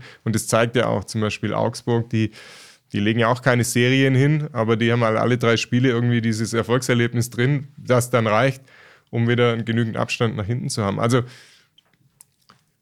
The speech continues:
ja, es bleibt auch mit Blick auf die Konkurrenz ein ungutes Gefühl, weil der V F B jetzt eben vier, äh, richtig schwere Spiele vor der Brust hat,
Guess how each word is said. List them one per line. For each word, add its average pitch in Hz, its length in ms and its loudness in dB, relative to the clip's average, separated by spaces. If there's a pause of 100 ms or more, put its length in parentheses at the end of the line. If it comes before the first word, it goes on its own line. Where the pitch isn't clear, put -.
ja, 123 300 2 (220)
es - 480 -6 (180)
bleibt 127 640 0
auch 117 200 -2
mit 131 200 0
Blick 143 180 2
auf 139 180 4
die 131 360 2
Konkurrenz 139 640 2
ein 139 60 2
ungutes 127 460 2
Gefühl, 127 380 2
weil 123 100 4
der 117 120 0
V 120 180 0
F 113 140 -4
B 131 260 2 (300)
jetzt 131 200 0
eben 127 240 2
vier, 127 280 2
äh, 120 460 0
richtig 123 340 -4
schwere 113 260 2
Spiele 127 300 0
vor 135 120 0
der 127 100 0
Brust 131 340 -2
hat, 135 260 0